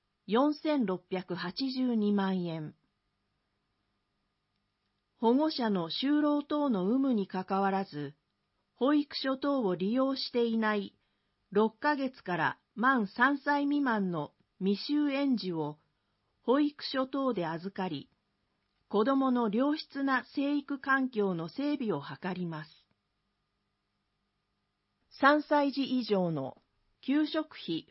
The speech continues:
補助事業、一千五百四万円。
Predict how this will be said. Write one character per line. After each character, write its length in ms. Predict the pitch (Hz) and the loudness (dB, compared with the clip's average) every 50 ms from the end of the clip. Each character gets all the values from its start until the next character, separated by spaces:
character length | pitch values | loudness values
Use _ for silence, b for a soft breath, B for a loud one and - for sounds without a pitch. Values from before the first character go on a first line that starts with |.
| - _ | -20 _
補 180 | _ - 180 185 | _ -6 -4 0
助 180 | 214 233 240 | 2 0 0
事 160 | 214 214 214 208 | 0 -2 -2 -2
業、 380 | 185 165 160 135 120 120 - _ _ _ _ _ _ _ _ _ _ _ _ - | -2 -2 -4 -8 -10 -12 -16 _ _ _ _ _ _ _ _ _ _ _ _ -10
一 180 | 175 190 185 - - - | -6 -6 -6 -6 -8 -2
千 240 | - 302 302 285 254 | 0 0 2 2 0
五 120 | 196 202 190 | 0 -2 -4
百 480 | 202 180 180 - - 180 180 - - - | -4 -6 -8 -8 -6 -6 -6 -6 -6 -8
四 320 | - 180 202 226 233 233 | -4 -2 0 0 2 2
万 300 | 226 214 208 202 196 185 | 2 2 0 0 0 -2
円。 300 | 180 170 170 160 151 151 | -4 -4 -6 -8 -10 -12